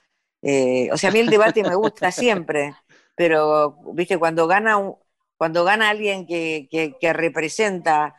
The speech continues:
a sectores numerosos pero débiles, porque el poder de él los ahoga, como vos, este, y le pega a uno de estos y lo dejaste, <laughs> no sabía dónde poner la cara.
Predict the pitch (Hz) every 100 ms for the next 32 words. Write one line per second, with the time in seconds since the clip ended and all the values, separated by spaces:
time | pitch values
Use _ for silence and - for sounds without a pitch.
0 | _ - 143 - 156 - 190 180 - -
1 | 151 - 135 160 180 180 175 220 - 165
2 | 156 139 147 240 202 156 147 143 139 131
3 | 127 131 131 127 - _ 151 143 156 165
4 | 170 202 208 190 - 180 185 165 160 160
5 | 160 143 143 135 156 175 160 175 - -
6 | _ _ _ _ _ - 143 - 147 147
7 | 147 190 214 214 190 170 185 185 196 165
8 | 160 143 143 180 180 - 185 _ - -
9 | - - - - 185 214 208 233 226 196
10 | 175 185 208 185 170 196 175